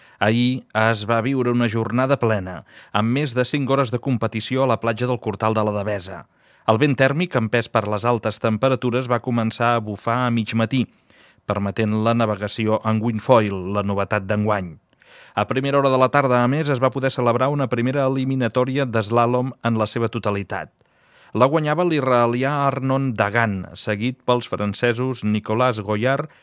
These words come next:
i Pascal Toselli, segon i tercer respectivament. Entre els principals favorits, el multicampió de l'especialitat Antoine Albó només podia fer cinquè.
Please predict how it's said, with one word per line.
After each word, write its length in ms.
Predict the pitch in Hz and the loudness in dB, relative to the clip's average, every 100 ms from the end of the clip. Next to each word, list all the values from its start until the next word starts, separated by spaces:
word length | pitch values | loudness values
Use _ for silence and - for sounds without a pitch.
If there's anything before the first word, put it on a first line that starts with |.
| _ _ | _ _
i 140 | 120 135 | -4 -2
Pascal 460 | 110 - 123 120 | -2 0 0 0
Toselli, 540 | 117 113 131 113 95 - _ _ _ _ - | 0 -2 0 0 -2 -8 _ _ _ _ -6
segon 380 | - 95 107 107 - | -4 0 0 0 -4
i 140 | - 110 | -8 -6
tercer 380 | 107 98 - 104 | -4 -4 -2 -4
respectivament. 800 | 95 - 98 - 104 101 95 87 73 _ _ _ - - | -4 -4 -6 -2 -2 -2 -4 -10 -14 _ _ _ -20 -6
Entre 240 | 110 113 120 | 0 2 2
els 80 | - | 0
principals 420 | 127 120 131 131 | -4 -4 0 0
favorits, 480 | - 127 131 151 143 | 2 0 2 0 2
el 160 | 123 120 | 2 2
multicampió 600 | 127 117 120 120 117 135 | 0 -2 -2 -2 -2 -2
de 80 | 131 | -2
l'especialitat 720 | 123 - 120 123 123 135 131 | -2 -4 -4 -2 -2 -2 0
Antoine 400 | 104 104 135 131 | 0 0 0 2
Albó 460 | 117 120 131 135 160 | 2 0 0 0 0
només 400 | 127 113 120 139 | 0 2 0 -2
podia 400 | - 117 113 123 | -4 -6 -2 -4
fer 220 | 120 113 | -2 -4
cinquè. 460 | 123 117 104 - 113 | -4 -2 -2 0 -4